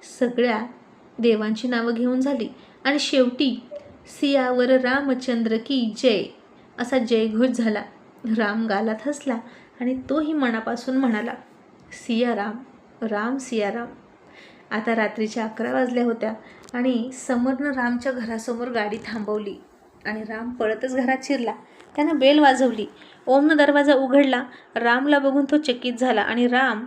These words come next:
ओमकडं दुर्लक्ष करून त्याच्या बेडरूममध्ये गेला. तेव्हा सिया झोपली होती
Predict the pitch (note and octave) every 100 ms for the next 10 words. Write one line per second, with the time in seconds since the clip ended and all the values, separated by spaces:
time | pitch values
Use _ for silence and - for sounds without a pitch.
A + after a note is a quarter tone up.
0 | - - B3 C4 C#4 C4+ A#3+ A#3+ A#3 A#3
1 | A#3 A#3+ C#4 B3 B3 A3 C4 G#3+ G#3+ G#3+
2 | A#3 A3+ G#3+ G#3+ G3 A#3+ - - - _
3 | _ A3+ G#3+ G#3+ - A#3 A#3 A#3+ A#3+ C4
4 | D4 D4+ A#3+